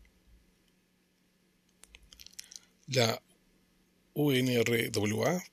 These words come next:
funciona como un salvavidas para la mayor parte de los dos millones de refugiados palestinos en Gaza,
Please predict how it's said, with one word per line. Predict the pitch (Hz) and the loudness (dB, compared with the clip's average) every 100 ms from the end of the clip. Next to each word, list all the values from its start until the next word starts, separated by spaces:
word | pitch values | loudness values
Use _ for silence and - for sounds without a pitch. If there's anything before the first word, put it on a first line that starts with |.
| - | -6
funciona | - 123 - 147 | 0 2 4 2
como | 147 143 131 | -2 -2 -2
un | 214 131 | 2 2
salvavidas | 143 123 127 113 104 - | 2 0 -2 0 2 0
para | 120 | -2
la | 107 | -4
mayor | 110 107 - | -2 -2 -2
parte | - - | -4 -4
de | 110 | -4
los | 101 101 | -4 0
dos | 139 - | 0 0
millones | 117 147 135 | 0 2 2
de | |
refugiados | 107 - - 135 113 | 0 -8 -4 -2 -2
palestinos | - 110 - 120 104 - - | -2 0 0 0 0 -2 -2
en | 113 | -4
Gaza, | 117 107 - | 2 4 4